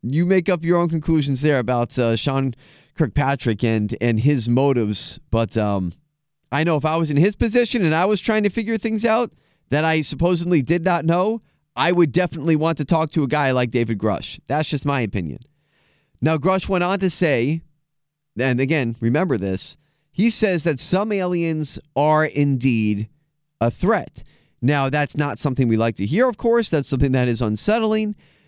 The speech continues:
But his view contradicts directly Doctor Stephen Greer's view. You'll hear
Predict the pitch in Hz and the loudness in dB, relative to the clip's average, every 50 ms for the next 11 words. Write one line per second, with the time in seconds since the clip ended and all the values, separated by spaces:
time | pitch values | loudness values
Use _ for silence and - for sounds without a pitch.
0 | _ _ _ 117 139 151 151 131 120 123 208 269 254 320 349 320 254 190 160 135 | _ _ _ -4 -2 -2 -2 -2 -2 0 0 0 0 0 -2 -4 -4 0 2 2
1 | 120 117 120 127 131 - _ _ _ - 156 175 175 175 - 170 139 127 170 165 | 4 4 2 0 -2 -4 _ _ _ -2 0 0 0 0 -2 -4 -2 -2 -2 -2
2 | - - - 143 143 123 120 139 202 311 330 - - 160 104 - - _ _ _ | -2 -2 0 0 2 2 2 2 2 2 0 -2 -4 -6 -6 -6 -10 _ _ _
3 | _ _ _ _ _ _ _ _ _ _ _ _ - - 151 170 170 - 165 147 | _ _ _ _ _ _ _ _ _ _ _ _ -4 -4 -4 -4 -4 -4 -6 -6
4 | - - 180 175 156 160 143 117 139 165 185 196 190 160 - 107 107 98 76 - | -4 -2 -2 0 2 0 2 2 2 2 4 2 2 0 0 -2 -2 -2 -2 -4
5 | - - _ _ _ _ _ _ _ _ _ _ _ - 117 127 151 156 147 139 | -10 -16 _ _ _ _ _ _ _ _ _ _ _ -2 0 0 2 2 2 2
6 | 156 175 175 170 165 160 | 0 0 0 0 0 -2